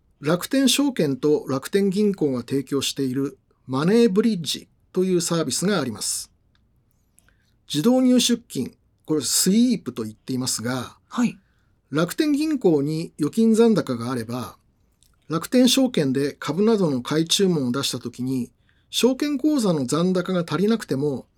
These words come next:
Speaker 1: 必要額が楽天銀行から自動入金されます。
Speaker 2: なるほど。これなら機動的に株が買えますね。投資の場合は？
Speaker 1: 投資の積み立てなどでもOKです。逆に、売却代金などが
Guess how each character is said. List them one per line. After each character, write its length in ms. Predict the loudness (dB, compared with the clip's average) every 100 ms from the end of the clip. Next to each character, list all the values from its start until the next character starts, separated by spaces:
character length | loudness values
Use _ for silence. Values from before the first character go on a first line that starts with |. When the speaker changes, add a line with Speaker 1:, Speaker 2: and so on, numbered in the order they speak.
| _ _ _ _
Speaker 1:
必 300 | -14 -4 0
要 120 | 2
額 240 | 2 0 -2
が 260 | -4 -4 -4
楽 200 | -6 -2
天 140 | 2 2
銀 260 | 4 4
行 160 | 2 -2
か 140 | 0
ら 160 | -2 -2
自 200 | -4 2
動 220 | 6 6
入 180 | 6 4
金 200 | 0 -4
さ 120 | -4
れ 80 | -8
ま 120 | -6
す。 260 | -6 -6 -2
Speaker 2:
な 140 | -2
る 120 | -2
ほ 180 | -4 -4
ど。 460 | -2 -2 -2 -4 -6
こ 120 | -2
れ 80 | 0
な 140 | 2
ら 100 | 0
機 120 | -2 -2
動 120 | 0
的 220 | -2 -2
に 100 | -6
株 220 | -4 -6
が 220 | -6 -8 -6
買 200 | -4 -2
え 20 |
ま 100 | -2
す 160 | -4 -4
ね。 300 | -4 -4 -12 _ _ _
投 160 | -2 0
資 160 | 2 0
の 100 | 0
場 180 | 0
合 80 | -2
は？ 200 | -6 -8 _ _ _ _ _
Speaker 1:
投 180 | 0 2
資 180 | 0 0
の 280 | -2 -4
積 160 | -2 0
み 40 | 0
立 160 | 0
て 100 | 0
な 160 | 0 2
ど 180 | 0 2
で 140 | 2
も 280 | 2 2 -2
OK 200 | -6 -14
で 80 | -10
す。 280 | -8 -10 _ _ _ _
逆 260 | 0 4 4
に、 360 | 4 4 0 _ -4
売 200 | 2 4
却 240 | 4 2
代 220 | 4 4 4
金 200 | 0 0
な 140 | -2
ど 80 | -2
が 300 | -4 -6